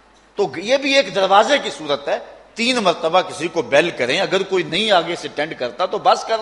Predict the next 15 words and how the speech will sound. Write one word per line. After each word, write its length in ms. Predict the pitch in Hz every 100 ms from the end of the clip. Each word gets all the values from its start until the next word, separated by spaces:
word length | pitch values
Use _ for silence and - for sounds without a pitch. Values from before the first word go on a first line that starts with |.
| 226
لیں۔ 100 | 269 - - _
تو 100 | -
بعض 220 | 202 233 262
لوگ 160 | 285 254
پھر 100 | 285
جان 300 | 226 220 240
ہی 60 | 262
نہیں 100 | 240
چھوڑتے 360 | - 247 247 254 - - - -
اور 140 | - 180
عجیب 280 | 165 208 220
صورتحال 500 | 196 196 190 147 156
بن 200 | 170 180
جاتی 400 | 180 185 180
ہے، 60 | 190